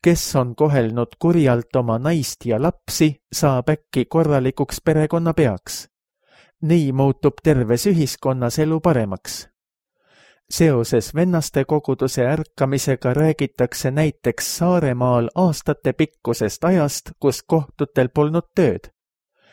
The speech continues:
Samasuunalist mõju on avaldanud ka hilisemad ärkamised.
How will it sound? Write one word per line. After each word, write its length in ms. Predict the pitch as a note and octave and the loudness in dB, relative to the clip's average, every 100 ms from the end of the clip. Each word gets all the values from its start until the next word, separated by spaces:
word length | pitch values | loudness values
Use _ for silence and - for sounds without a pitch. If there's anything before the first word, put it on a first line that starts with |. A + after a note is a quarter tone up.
| _ _ - | _ _ -2
Samasuunalist 1000 | E3+ F3+ D#3+ - D3 C3 A#2+ B2+ - D3 | 0 2 0 0 0 0 0 0 -2 -2
mõju 360 | D#3+ C#3+ A#2+ | 0 2 2
on 160 | A#2 B2 | 0 0
avaldanud 600 | D3 D3+ C#3+ D3 D3+ D3 | -2 -2 -2 -2 -4 -4
ka 100 | E3+ | 0
hilisemad 640 | E3 F3+ A2+ G#2+ A2+ G#2 B2 | 0 2 0 -2 -4 0 0
ärkamised. 720 | A#2 - A2+ G#2+ - - | -2 -2 -4 -2 -4 -6